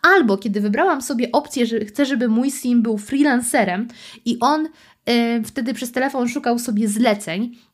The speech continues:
i po zrobieniu tego zlecenia trzeba było odesłać pracę wykonaną, dzieło wykonane do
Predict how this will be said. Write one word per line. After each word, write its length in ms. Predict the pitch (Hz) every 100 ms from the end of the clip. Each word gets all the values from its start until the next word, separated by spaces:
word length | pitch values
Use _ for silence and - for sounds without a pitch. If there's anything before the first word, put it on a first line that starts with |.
| _ 240
i 320 | 240 247 240
po 440 | 254 233 226 226
zrobieniu 420 | 226 233 214 277 262
tego 220 | 233 233
zlecenia 480 | 220 214 190 185 240
trzeba 320 | - 269 277
było 280 | 226 240 240
odesłać 580 | 220 226 277 262 254
pracę 720 | - - 240 277 - 214 214 208
wykonaną, 760 | 233 - 214 233 240 214 202
dzieło 300 | 202 226 208
wykonane 540 | 196 208 208 214 202
do 320 | 185 208 196